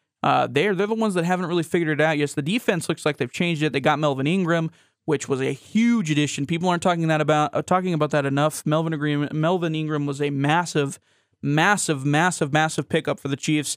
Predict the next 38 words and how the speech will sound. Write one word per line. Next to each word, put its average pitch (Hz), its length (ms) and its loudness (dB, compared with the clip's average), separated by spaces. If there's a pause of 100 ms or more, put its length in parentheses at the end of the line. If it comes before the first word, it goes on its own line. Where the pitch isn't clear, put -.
(360)
It 143 60 -2
allowed 143 240 2
Frank 151 240 -2
Clark 147 260 0
to - 80 -4
move 143 220 0
more 147 240 2
outside, 160 680 0 (380)
and, 131 220 0
um, 131 340 0 (380)
they've 147 200 -4
been 127 140 -2
dominating 135 540 2
ever 139 120 -2
since 135 300 -4
Melvin 139 240 0
Ingram 139 220 -2
got 135 240 0
there, 139 180 -2
and 139 160 -2
it, 135 160 -4
it's, - 400 -8
it's - 220 -10
really 151 160 -2
showed. 151 240 0
They 135 80 0
held 147 160 -2
the 143 80 -4
Dallas, 147 500 -2
the 160 80 0
Dallas 147 300 2
Cowboy 151 360 2
offense 143 400 0
to 143 100 -2
nine 147 360 2
points 165 340 -2
last 180 240 -2
week. 196 220 -4